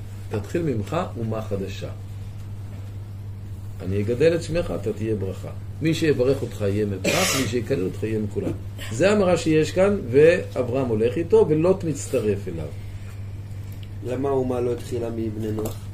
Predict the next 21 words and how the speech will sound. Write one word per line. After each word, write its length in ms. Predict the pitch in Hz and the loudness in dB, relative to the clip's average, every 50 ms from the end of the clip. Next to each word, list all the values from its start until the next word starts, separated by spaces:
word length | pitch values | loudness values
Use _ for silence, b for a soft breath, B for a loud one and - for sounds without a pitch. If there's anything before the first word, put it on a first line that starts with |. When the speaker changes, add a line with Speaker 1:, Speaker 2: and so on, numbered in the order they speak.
| - | -10
Speaker 2:
משם, 240 | - - - - 110 | -8 -8 -8 -8 -6
נגיד? 420 | 107 107 107 110 110 104 107 107 - - - - - - - - - - - - - - - - - - - - - - - - - - - - - - - - - - - - - - - - - - - - - - - - - - - - - - - - - - 101 | -6 -6 -6 -6 -6 -6 -6 -8 -8 -8 -10 -10 -10 -10 -10 -10 -10 -10 -10 -10 -10 -10 -10 -10 -10 -10 -10 -10 -10 -10 -10 -10 -10 -10 -10 -10 -10 -10 -10 -10 -10 -10 -10 -10 -10 -10 -10 -10 -10 -10 -10 -10 -10 -10 -10 -10 -10 -10 -10 -10 -10 -10 -10 -10 -10 -6 -2
Speaker 1:
לא 120 | 104 107 | -2 0
ברור. 340 | 110 123 131 123 113 107 98 95 - - - - - - - - - - - - - - - - - - - - - - - 110 | 0 0 0 -2 -2 -4 -6 -6 -8 -10 -10 -12 -10 -10 -12 -10 -10 -10 -10 -10 -10 -10 -10 -10 -8 -8 -8 -8 -8 -8 -8 -6
Speaker 2:
גם, 80 | 110 107 104 - - 120 | -6 -6 -6 -6 -6 -6
גם 180 | 120 110 110 | -4 -4 -2
היה 180 | 113 117 120 131 | -2 -2 0 2
להם 200 | 143 143 135 127 | 2 2 2 2
עוד 120 | 131 - | 0 0
תלמידים, 480 | - 123 117 113 113 110 110 139 143 131 110 | 0 -2 -2 -2 -4 -2 -2 0 0 0 0
והיה 240 | 107 107 110 117 | -2 -2 -2 -2
בית 220 | 113 110 113 107 117 | -4 -4 -4 -4 -4
מדרש, 240 | 113 110 113 110 98 104 98 - - - - - - - | -2 -2 -4 -4 -6 -6 -8 -8 -8 -8 -10 -10 -8 -6
כביכול 340 | 104 110 107 101 127 135 143 | -4 -2 -2 0 2 2 2
גם 80 | 135 | 2
כשאברהם 840 | - 135 123 - - - - - - - - 113 110 120 131 131 131 | 2 0 -2 -2 -4 -8 -8 -8 -8 -8 -8 -4 0 0 2 2 4
הגיע 200 | 113 135 139 139 | 4 4 4 4
לארץ, 260 | 139 135 135 135 131 | 4 4 2 2 0
עוד 120 | 110 104 | -2 -2
היו 360 | 107 98 101 107 113 123 127 | -2 0 0 0 0 0 0
אנשים 300 | 123 117 110 113 120 123 | 0 -2 -4 -4 -6 -6